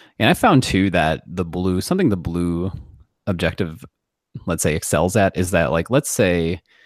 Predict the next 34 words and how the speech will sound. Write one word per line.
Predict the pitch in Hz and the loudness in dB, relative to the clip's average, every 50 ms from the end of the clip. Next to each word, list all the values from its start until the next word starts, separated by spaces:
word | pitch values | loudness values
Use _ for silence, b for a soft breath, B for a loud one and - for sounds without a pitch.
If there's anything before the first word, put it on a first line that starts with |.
| b b b b b | b b b b b
that | - 92 87 | -2 -2 -2
if | 90 - - | 0 0 0
I'm | 80 90 92 92 | 0 2 2 2
in | 90 85 | 2 2
the | 82 | 2
red | 82 85 82 | 0 0 0
deployment | 85 87 90 92 87 82 90 | 0 0 -2 0 0 -2 -2
zone | 98 90 87 | 0 0 0
and | 90 87 | 0 0
I | 87 82 | 0 0
move | 82 82 87 87 87 85 85 82 | 0 0 0 0 -2 -2 -2 -4
up | - 85 - - | -4 -4 -4 -4
into | 90 87 - | -4 -4 -4
the | - 87 | -6 -6
cantina | - - 85 87 - - 107 107 104 101 98 - | -2 -2 0 0 2 2 4 4 6 4 4 2
and | - 85 92 | 0 0 0
I | 82 85 | 2 2
remove | 85 85 85 87 92 90 90 87 87 _ _ _ - 82 | 2 2 2 2 2 0 0 -4 -12 _ _ _ -8 -8
a | 78 | -6
blue | 78 82 85 | -4 -4 -2
figure | 85 - 95 92 87 87 | 0 0 0 0 0 -4
from | - - 82 82 | -4 -4 -4 -4
their | 82 85 | -4 -4
back, | 87 - 90 87 87 - - - - | -2 0 0 0 0 -2 -6 -6 -2
that | 90 85 - - | -2 -2 -2 0
back | 104 90 87 - - | 0 0 0 0 2
room | 98 92 92 98 | 2 2 4 2
objective, | 98 95 107 101 - - 113 113 - _ B B B B B B B B B | 2 4 2 2 2 2 -2 -2 -2 _ B B B B B B B B B
it's | 127 131 - | 0 0 2
really | 160 175 214 262 269 247 240 196 | 2 2 2 4 4 4 4 2
easy | - 120 117 123 117 101 90 90 | 2 2 0 2 2 2 0 0
for | - - 90 87 | 0 0 0 0
them | 87 85 85 90 92 | 0 0 0 0 -2
to, | - - - 87 82 85 85 87 87 92 76 | -4 -4 -4 -2 -2 -2 -2 -2 -4 -4 -6